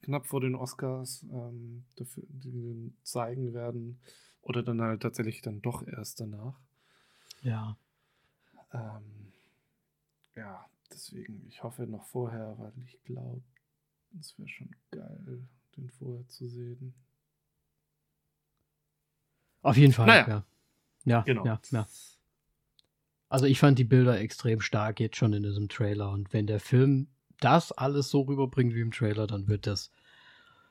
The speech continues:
Speaker 2: ein echter
Speaker 1: Ja.
Speaker 2: Uff-Film.
Speaker 1: Ich meine halt auch mit der ganzen Bildkörnung und sonst irgendwas und ganzen, also alles so wie, wie es sich entschieden wurde, diesen Film zu drehen,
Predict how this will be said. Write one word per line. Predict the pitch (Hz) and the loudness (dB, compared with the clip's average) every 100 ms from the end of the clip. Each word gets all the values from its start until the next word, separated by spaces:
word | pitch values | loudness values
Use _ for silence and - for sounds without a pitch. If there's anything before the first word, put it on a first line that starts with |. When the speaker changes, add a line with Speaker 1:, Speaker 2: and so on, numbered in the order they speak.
| _ _ _ - | _ _ _ -6
Speaker 2:
ein | 135 | 0
echter | 143 - 139 - - | 0 2 0 0 4
Speaker 1:
Ja. | |
Speaker 2:
Uff-Film. | - - - - - - - - - - - - _ _ _ _ _ _ _ _ _ _ _ _ _ | 4 4 -2 -6 -12 -6 -4 -4 -10 -14 -20 -20 _ _ _ _ _ _ _ _ _ _ _ _ _
Speaker 1:
Ich | _ | _
meine | 107 104 | -16 -14
halt | 98 | -14
auch | 98 - | -16 -12
mit | 110 | -14
der | 107 | -12
ganzen | 101 101 107 | -14 -14 -14
Bildkörnung | 110 104 - 113 107 104 | -12 -12 -12 -14 -12 -16
und | 101 | -18
sonst | - 98 104 | -18 -18 -16
irgendwas | 190 107 101 - | -16 -18 -18 -18
und | 165 110 _ | -18 -20 _
ganzen, | - 110 - 113 110 | -14 -14 -12 -14 -14
also | 107 - 107 | -16 -14 -12
alles | - 110 110 - | -8 -8 -8 -8
so | 117 110 | -6 -4
wie, | 113 113 117 - | -4 -4 -6 -6
wie | 113 | -6
es | 104 - _ _ | -6 -16 _ _
sich | - 120 120 | -8 -6 -6
entschieden | 107 - 127 127 113 | -6 -4 -2 -2 -2
wurde, | 117 117 117 113 _ | -2 -2 -4 -6 _
diesen | - 120 110 113 | -10 -8 -8 -10
Film | - 120 117 | -6 -4 -6
zu | - 117 | -10 -12
drehen, | - 110 107 113 | -12 -12 -12 -12